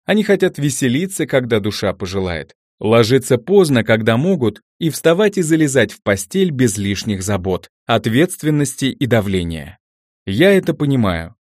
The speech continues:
Так намного проще чувствовать вкус жизни. Но обычно эти же люди смотрят на тех, кто добился большего успеха, и говорят:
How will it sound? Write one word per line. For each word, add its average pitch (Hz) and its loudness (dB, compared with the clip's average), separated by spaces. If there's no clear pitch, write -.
Так 127 0
намного 143 2
проще 147 0
чувствовать 120 -4
вкус 135 -4
жизни. 107 -4
Но 117 4
обычно 117 -2
эти 196 -2
же 151 -2
люди 185 0
смотрят 156 -2
на 98 -2
тех, 95 -4
кто - -6
добился 98 -4
большего 101 0
успеха, 180 0
и 156 -6
говорят: 113 -2